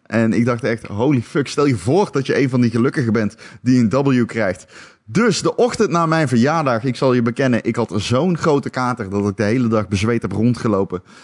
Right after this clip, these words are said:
En, maar ik werd 's ochtends om negen uur wakker en ik krijg een push op mijn not-, telefoon. Zie ik zo, waardoor ik wakker word. Dan staat zo, "Oh,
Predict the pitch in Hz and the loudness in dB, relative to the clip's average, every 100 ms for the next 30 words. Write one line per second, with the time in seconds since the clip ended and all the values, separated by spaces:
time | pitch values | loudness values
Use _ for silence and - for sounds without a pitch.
0 | - - 110 113 120 131 - 139 123 117 | -16 -2 0 2 -2 -2 0 0 0 2
1 | 117 135 127 123 113 107 143 123 104 - | 2 2 2 4 4 2 -2 -4 -6 0
2 | 113 98 - 123 113 - 143 123 - 113 | 0 0 -2 -2 -2 0 0 0 0 2
3 | 120 113 - - 113 98 170 160 92 _ | 0 -2 -6 -2 -2 0 0 0 -2 _
4 | - - - _ _ 110 110 120 101 117 | -20 -20 -20 _ _ -6 0 0 2 0
5 | 90 104 135 113 139 156 135 101 113 101 | 0 2 2 2 0 -2 -2 -2 -4 -4
6 | 120 - 110 101 _ _ _ _ 131 117 | -4 0 0 -2 _ _ _ _ -2 -2